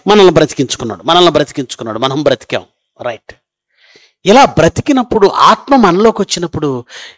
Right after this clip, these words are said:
ఎలా తెలుస్తుందండి వచ్చినట్టు? చాలామంది చాలా రకాలుగా చెప్తూ ఉంటారండి. "ఆత్మ అండి మనలోనికి వస్తే ఏదో తెలియని ఒక shivering వచ్చిందండి నాకు ఆత్మ రాగానే" అని ఒక ఆయన చెప్తాడు.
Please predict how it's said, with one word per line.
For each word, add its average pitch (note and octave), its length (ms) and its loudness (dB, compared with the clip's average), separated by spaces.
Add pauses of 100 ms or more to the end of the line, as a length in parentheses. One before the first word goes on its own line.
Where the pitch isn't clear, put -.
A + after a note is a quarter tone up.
ఎలా G3 200 2
తెలుస్తుందండి G3+ 680 0
వచ్చినట్టు? C#3+ 600 -4 (560)
చాలామంది A#3+ 680 -2 (100)
చాలా G3 240 -4
రకాలుగా F#3 340 -2
చెప్తూ E3 300 -4
ఉంటారండి. B2 440 -4 (280)
"ఆత్మ D#3 400 2
అండి C#3+ 480 2 (200)
మనలోనికి F3 500 4
వస్తే A#2+ 480 -6 (320)
ఏదో G#3+ 320 0 (300)
తెలియని A#3+ 280 -4
ఒక - 140 -8
shivering C#4 440 4
వచ్చిందండి G#3 460 2
నాకు F3 200 0
ఆత్మ D#3+ 280 -2
రాగానే" C3 580 -2
అని B2+ 120 -6
ఒక A#2 140 -10
ఆయన A2 220 -12
చెప్తాడు. - 520 -20